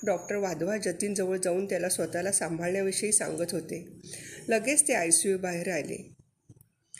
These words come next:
मला दोन्ही खांद्यावर हात ठेवून म्हणाले, "मिस्टर राव, I am very sorry.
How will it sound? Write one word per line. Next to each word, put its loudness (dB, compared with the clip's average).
मला 2
दोन्ही 0
खांद्यावर 2
हात -2
ठेवून 0
म्हणाले, -2
"मिस्टर 4
राव, 2
I 4
am 0
very 0
sorry. 0